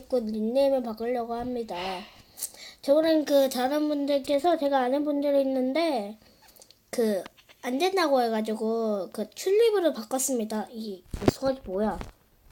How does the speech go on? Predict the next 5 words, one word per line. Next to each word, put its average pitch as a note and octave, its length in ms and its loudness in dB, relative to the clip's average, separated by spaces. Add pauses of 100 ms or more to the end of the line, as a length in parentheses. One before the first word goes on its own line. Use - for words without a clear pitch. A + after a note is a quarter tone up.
(760)
에이! C#4+ 220 6 (540)
아, G#3+ 200 -6
떼시가 B3 320 -4
안 G#3 140 -2
돼. G#3+ 60 -14